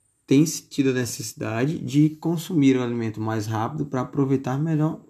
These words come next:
o tempo. É, a segurança alimentar e nutricional nessa situação é um grande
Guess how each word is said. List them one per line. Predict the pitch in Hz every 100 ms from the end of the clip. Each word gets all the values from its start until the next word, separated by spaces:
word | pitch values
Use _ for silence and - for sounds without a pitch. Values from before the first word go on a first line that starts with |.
| _ _ _
o | -
tempo. | 180 107 - _ _ _ _ _ _ _ _ _ _ _ _ _ _ _
É, | 123 113 110 110 -
a | 151
segurança | - 151 165 170
alimentar | 160 147 139 135 117
e |
nutricional | 113 110 - 120 113 113
nessa | 113 127 139
situação | - 120 113 - 123 113 113 - _ _ _ -
é |
um | 123 113
grande | 127 151 160